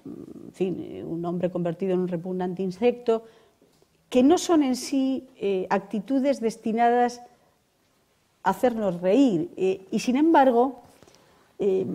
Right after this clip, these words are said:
a veces el humor en, en lo que nos desestabiliza, eh,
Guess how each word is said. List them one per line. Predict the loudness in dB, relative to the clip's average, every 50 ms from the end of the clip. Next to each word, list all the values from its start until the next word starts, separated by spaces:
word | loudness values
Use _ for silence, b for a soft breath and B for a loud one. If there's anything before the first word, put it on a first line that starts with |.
| -4 0
a | 2 4
veces | 4 4 4 2 2
el | 2 2
humor | 2 4 4 4 4 2 2
en, | 0 -2 0 0 -2 -4 -2
en | -2 0 0 2 2
lo | 2 2
que | 2 2
nos | 2 2 2 0 -2
desestabiliza, | -4 -4 0 2 2 2 0 -2 -2 2 2 2 4 4 2 2 2 2 2 2 0 0 0 -4 B B B B B B _
eh, | -4 -4 -2 -2 -4 -6 -8 -8 -10 -10 -12 -12